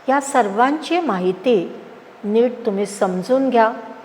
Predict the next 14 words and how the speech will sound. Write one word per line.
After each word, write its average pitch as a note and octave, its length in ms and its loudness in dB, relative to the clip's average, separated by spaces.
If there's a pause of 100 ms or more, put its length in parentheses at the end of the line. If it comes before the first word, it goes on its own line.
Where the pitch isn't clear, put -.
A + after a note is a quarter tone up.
(920)
तुमच्या G3+ 340 2
स्वतःच्या G3 1000 0 (440)
वापरासाठी F#3+ 800 2
तर G3+ 180 -2
त्याचा F#3 320 -2
वापर F3 360 0
कराच, F#3+ 580 4 (920)
पण C4+ 260 4 (540)
ही D#4 80 4
माहिती G3+ 440 0
केवळ F3+ 340 0
तुमच्यापाशी E3 800 -4
ठेवू C3+ 300 -6
नका. C3+ 340 -10